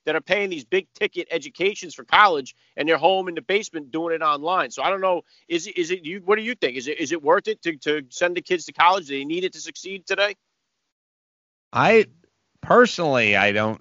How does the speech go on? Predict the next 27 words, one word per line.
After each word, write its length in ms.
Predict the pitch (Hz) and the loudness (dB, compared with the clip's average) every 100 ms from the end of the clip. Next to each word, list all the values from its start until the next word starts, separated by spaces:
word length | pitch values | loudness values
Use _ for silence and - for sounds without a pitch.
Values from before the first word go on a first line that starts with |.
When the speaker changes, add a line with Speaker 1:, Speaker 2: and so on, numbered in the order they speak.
| _ | _
Speaker 2:
think 300 | 107 98 - | -4 -4 -4
so, 400 | 113 101 110 117 | 0 2 2 2
but, 300 | 113 110 - | 2 0 0
you 100 | 120 | 0
know, 220 | 117 107 | 2 2
I 320 | - 135 151 127 | 4 4 4 0
come 300 | - 156 143 | 0 2 2
from 240 | 135 120 117 | -4 -4 -2
the 260 | 110 101 92 _ _ _ _ _ | -2 -2 -6 _ _ _ _ _
world 380 | 127 139 139 123 | 6 8 8 6
of 140 | 117 | 2
entertainment, 840 | 127 113 104 139 139 107 80 69 | 2 2 -2 2 2 2 -2 -10
so, 420 | - 110 104 104 - _ _ _ | -4 -2 0 -4 -10 _ _ _
and 340 | 135 131 120 113 | 2 2 2 0
carpentry 720 | 127 117 104 113 107 104 98 | 2 2 2 -2 0 0 -2
and 160 | 90 | -2
being 220 | 87 95 87 | -4 -4 -2
a 60 | |
boxing 480 | 80 101 92 - 76 | 2 4 2 -4 -10
coach. 380 | 90 76 - - | -10 -8 -10 0
<laughs> 20 | |
There's 380 | 139 135 131 117 | 2 4 2 2
not 200 | 147 160 | 2 4
a 60 | 156 | 4
lot 240 | 135 127 | 4 4
of 100 | 113 | 4
college 640 | - 117 113 101 90 - | 2 4 4 4 0 -4